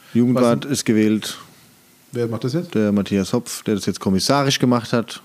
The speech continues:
Speaker 2: Ah, also alle die, die es vorher schon gemacht haben, wurden jetzt auch best-, äh, bestätigt,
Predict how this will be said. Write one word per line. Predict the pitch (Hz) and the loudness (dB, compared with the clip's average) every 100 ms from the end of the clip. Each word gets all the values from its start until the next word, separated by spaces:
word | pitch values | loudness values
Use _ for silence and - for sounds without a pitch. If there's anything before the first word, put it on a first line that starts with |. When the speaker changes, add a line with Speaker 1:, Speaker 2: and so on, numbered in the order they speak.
| _ | _
Speaker 2:
Ah, | 151 123 | -8 -4
also | 110 117 | -2 -2
alle | 123 117 | -4 -4
die, | 123 | -4
die | 120 | -6
es | 110 | -4
vorher | 120 | -4
schon | 120 117 | -6 -6
gemacht | 117 107 | -6 -8
haben, | 110 110 - - _ - _ _ - | -10 -14 -18 -20 _ -20 _ _ -6
wurden | 139 131 | -2 0
jetzt | 123 | 0
auch | 110 | -4
best-, | 117 - | -6 -8
äh, | 139 113 113 117 - | -6 -4 -8 -12 -10
bestätigt, | 139 135 131 | -2 0 -2